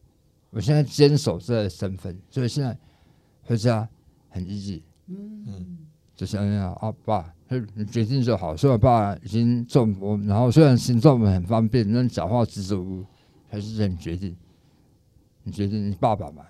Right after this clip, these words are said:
Speaker 1: 你决定，啊，妈，你决定就好。”啊，妈说：“啊，回去赚钱的话，以前都你决定，啊，妹妹，你自己决定。”
Speaker 3: 嗯。
Speaker 1: 哎，安妮。
Speaker 3: 啊，如果他决定错了怎么办？
Speaker 1: 哦，我们就做错了，没关系，<laughs> 因为妈妈说了算。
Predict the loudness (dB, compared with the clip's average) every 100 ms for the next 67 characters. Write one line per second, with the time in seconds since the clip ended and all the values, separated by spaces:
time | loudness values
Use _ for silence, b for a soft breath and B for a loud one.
0 | -18 -10 -8 -6 -4 -2 0 -2 -2 -2
1 | -2 -2 -4 -10 -6 -2 0 -2 -4 -6
2 | -6 -2 -2 0 0 0 2 0 -2 -4
3 | -6 -4 -2 -2 -2 -2 -2 -4 -4 -6
4 | -4 -6 -8 -10 -10 -10 -6 -8 -8 -14
5 | -16 -16 -16 -18 -20 _ _ -20 -20 -14
6 | -12 -12 -6 -4 -4 -8 -16 _ _ -18
7 | -14 -14 -14 -14 -12 -12 -12 -14 -14 -18
8 | -20 -20 _ _ _ -12 -6 -6 -6 -4
9 | 0 0 0 0 0 -2 -2 2 2 2
10 | 0 0 0 4 4 6 4 4 4 4
11 | 0 2 0